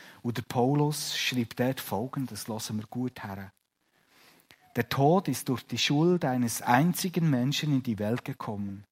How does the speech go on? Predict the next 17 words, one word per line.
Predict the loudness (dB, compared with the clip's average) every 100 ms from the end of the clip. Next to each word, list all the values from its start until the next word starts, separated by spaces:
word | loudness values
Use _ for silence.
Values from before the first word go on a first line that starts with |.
| _ _ _ _ -2
Ebenso | 2 4 2 2 -2 -4
kommt | -6 -4 -4 -2
auch | -4 -4
durch | -8 -10 -6
einen | -4 -4 -4
einzigen | -2 -2 -4 -6 -8 -10 -10 -16 _ _ -18
die | -12
Auferstehung. | -6 -4 -4 -6 -6 -6 -8 -12 -16 _ _ _ _ _ _ _ _ -20 -20 -20 2
Alle | 8 12 12
Menschen | 10 8 8 8
müssen | 8 6 2
sterben, | 2 4 4 4 4 4
weil | 4
sie | 2 2
Nachkommen | 4 4 2 2 2 2 2
Adams | 2 2 2 0 -2
sind. | -4 -4 -8